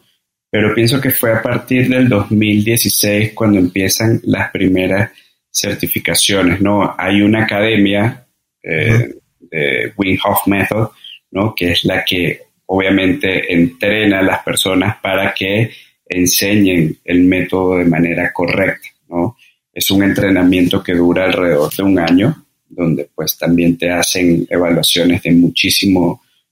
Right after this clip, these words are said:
Speaker 1: tipo, ¿no? Te-, ciencia,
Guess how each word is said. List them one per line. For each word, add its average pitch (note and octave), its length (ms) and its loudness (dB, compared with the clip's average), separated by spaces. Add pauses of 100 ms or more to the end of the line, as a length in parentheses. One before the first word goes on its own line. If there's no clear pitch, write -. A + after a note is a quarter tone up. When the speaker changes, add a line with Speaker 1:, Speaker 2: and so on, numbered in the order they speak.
Speaker 1:
tipo, G2+ 340 -2
¿no? F2 480 2
Te-, - 80 -10 (280)
ciencia, F2+ 960 0